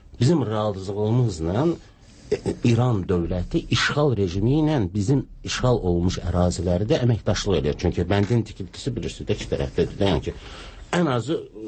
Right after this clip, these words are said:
o ərazidə də işlər gedir. İşğal olunmuş ərazilərdə işlər gedir bu bənddə. Və işğal rejimi ilə, yəni ki,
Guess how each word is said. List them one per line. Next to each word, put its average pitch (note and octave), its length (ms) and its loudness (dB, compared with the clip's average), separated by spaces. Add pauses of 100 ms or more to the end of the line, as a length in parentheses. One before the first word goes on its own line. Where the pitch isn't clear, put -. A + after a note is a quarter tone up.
(200)
o B2+ 80 2
ərazidə G#2 480 0
də G#2 160 -4
işlər G2+ 400 0
gedir. C2+ 320 -6
İşğal A#2 460 2
olunmuş D2 420 -2
ərazilərdə C2+ 560 -4
işlər - 320 -6
gedir - 400 -10
bu E2 80 0
bənddə. C2 480 -2 (320)
Və F2 160 0
işğal C#3+ 520 0 (180)
rejimi F#2+ 420 2
ilə, D2+ 160 -4 (140)
yəni C2+ 180 -6
ki, C2 120 -6